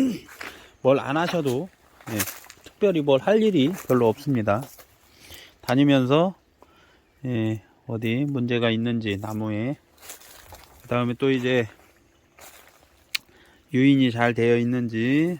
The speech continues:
혹시 풀어진 데는 없는지 이런 것들을 관찰하고, 그 다음에 또 이제 뭐 벌레들, 예, 있으면, 예, 그런 거 잡아주고 하면 될 것 같습니다.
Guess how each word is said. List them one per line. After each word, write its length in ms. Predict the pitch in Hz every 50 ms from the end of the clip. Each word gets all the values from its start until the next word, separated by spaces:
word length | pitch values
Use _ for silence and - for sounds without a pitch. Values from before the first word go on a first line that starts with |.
| 127
혹시 240 | 135 143 - - - -
풀어진 680 | - - 165 165 156 160 151 147 143 143 143 139 135 - 143 131 135 131
데는 280 | 135 123 120 123 127 135
없는지 420 | 113 107 110 113 123 117 113 120
이런 280 | 113 113 127 135 135 131
것들을 340 | 131 123 - - 127 123 117
관찰하고, 840 | - - 123 120 - - 131 127 127 123 120 - 156 170 190 220 - - - - - - - - - - - - - - - - - - - - - - - -
그 60 | -
다음에 360 | - 147 143 139 139 139 135 131 -
또 380 | 147 143 139 139 139 135 135
이제 380 | 131 123 131 135 127 123 123 110 - - - - - - - 120
뭐 100 | 117 110
벌레들, 720 | - - 120 123 139 147 139 131 127 123 143 170 208 196 - - - - _ _ _ -
예, 80 | 120 110
있으면, 640 | 110 113 - - - 123 117 107 107 123 151 165 - _ _ _ _ _ -
예, 60 | 117 107
그런 260 | - - 117 110 107
거 240 | 110 113 123 131 - - _ _ _ _ _ - - _ _ _
잡아주고 680 | - 120 110 110 117 113 110 117 107 104 110 113 135 131
하면 280 | 113 143 143 143 135
될 120 | - 120 110
것 140 | - 120
같습니다. 520 | 117 113 101 - - 113 104 98 104 101